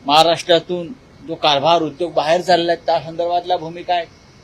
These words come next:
हे होत असताना सुद्धा आपण अशा शक्तींबरोबर राहणं योग्य नाही, ते महाराष्ट्राला परवडणारं नाही. ही भूमिका आमची आजही आहे.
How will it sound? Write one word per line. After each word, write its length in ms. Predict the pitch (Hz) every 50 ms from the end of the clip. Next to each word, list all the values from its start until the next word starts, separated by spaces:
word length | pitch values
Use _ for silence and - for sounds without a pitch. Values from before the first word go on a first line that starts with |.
| - - - - - - - - - - - - - - -
हे 100 | 180 208
होत 260 | 202 208 240 247 -
असताना 460 | 233 214 - - - 196 190 185 180 175
सुद्धा 400 | - - 139 117 117 113 107 104 107 - - - _ - - - - - - - - _ _ _ _ - - - - _ - - - - - _ - - - -
आपण 420 | 143 151 - 175 175 190 208 220 208 - - - - - - - -
अशा 300 | 135 139 - - 190 202 190
शक्तींबरोबर 800 | - - 147 - - - 214 220 202 190 190 180 175 185 185 160
राहणं 280 | 156 135 143 165 180 185
योग्य 400 | 175 165 196 226 214 180 160 175
नाही, 280 | 143 131 113 95 - - - - _ _ - - - - - - - - - _ - - - - - _ - - - -
ते 120 | 180 202 214
महाराष्ट्राला 680 | 196 170 147 151 170 175 180 165 - - 180 180 196 190
परवडणारं 760 | - - 165 156 156 185 202 202 170 165 156 147 143 139 127
नाही. 260 | 113 104 98 98 101 107 - - - - - - - - - - - - - - - - - - - - _ - -
ही 80 | 196 214
भूमिका 460 | 175 151 143 160 175 170 - 190 180
आमची 240 | 175 175 156 - 202
आजही 640 | - - - 143 160 165 165 156 156 143 160 202 214
आहे. 360 | - - 139 131 127 135 127